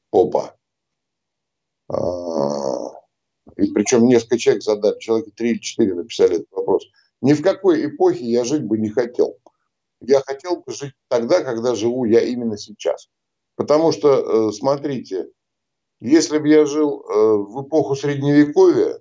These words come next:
меня бы сожгли как, э, этого самого еретика. Потому что я имею свойство говорить правду в глаза людям.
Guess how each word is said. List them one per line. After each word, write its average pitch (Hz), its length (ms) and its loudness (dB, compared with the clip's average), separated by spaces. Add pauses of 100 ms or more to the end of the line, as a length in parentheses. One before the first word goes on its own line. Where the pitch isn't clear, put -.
меня 131 280 0
бы 143 300 4
сожгли 127 640 0
как, 127 440 -4
э, 98 60 -16
этого 95 640 0
самого 82 600 -4 (500)
еретика. 131 760 0 (760)
Потому 110 200 -2
что 107 140 -4
я 127 180 4
имею 123 240 0
свойство 131 440 0
говорить 113 600 0
правду 101 500 -2
в 76 120 -18
глаза 95 400 0
людям. 87 420 -12